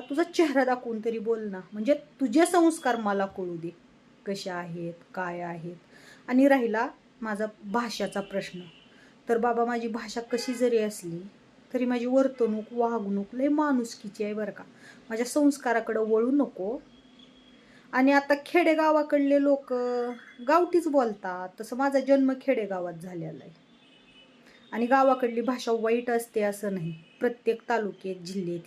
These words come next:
ही अलग अलग भाषा असतात. आणि कदाचित तू खेडेगावातला आहेस का कुठला आहेस ही तर मला माहीत नाही, कारण तुझा डीपीला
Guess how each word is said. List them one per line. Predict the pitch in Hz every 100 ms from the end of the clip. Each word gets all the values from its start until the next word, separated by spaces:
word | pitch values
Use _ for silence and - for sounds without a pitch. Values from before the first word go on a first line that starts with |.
| -
ही |
अलग | - 302 392
अलग | 392 359 302
भाषा | 262 269 262 196
असतात. | 196 - 185 - _ _ _ _ _ _ -
आणि | 330 370 359 349 349 -
कदाचित | 359 339 339 320 - - _ -
तू | 294
खेडेगावातला | - 339 294 262 247 240 240
आहेस | 240 226 220
का | -
कुठला | 220 - - 233 208
आहेस | 208 214 -
ही | 254 262
तर |
मला | 247 254
माहीत | 254 254 247 -
नाही, | 208 208
कारण | 208 208 214
तुझा | 214 214 214
डीपीला | 196 202 247 220 208